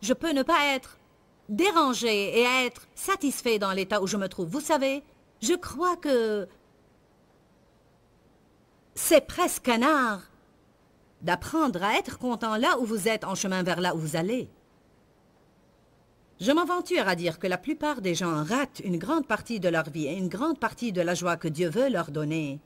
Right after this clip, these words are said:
Parce qu'ils pensent toujours, « Je serai tellement heureux quand. » Vous savez quelque chose, je me reprends moi-même à le dire tout le temps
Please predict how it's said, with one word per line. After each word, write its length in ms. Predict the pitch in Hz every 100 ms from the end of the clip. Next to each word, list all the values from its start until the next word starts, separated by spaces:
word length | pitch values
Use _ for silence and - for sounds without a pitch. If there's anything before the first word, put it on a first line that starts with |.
| _ _ _ _ _ _ _ _
Parce 240 | 285 - -
qu'ils 180 | 277
pensent 460 | - 330 330 311 - -
toujours, « 560 | 339 254 220 151 147 -
Je 160 | 147 254
serai 480 | - 247 269 320
tellement 560 | 294 370 339 277 226 185 -
heureux 360 | 214 220 311
quand. » 320 | 160 233 160 101 -
Vous 80 | 269
savez 240 | 403 427
quelque 260 | 403 311 277
chose, 300 | 285 277 208
je 80 |
me 80 | 320
reprends 400 | 302 311 - 359
moi-même 420 | 311 359 339 311 247
à 80 | 247
le 160 | 262
dire 240 | 233 311 -
tout 100 | 349
le 80 | 311
temps 300 | 196 147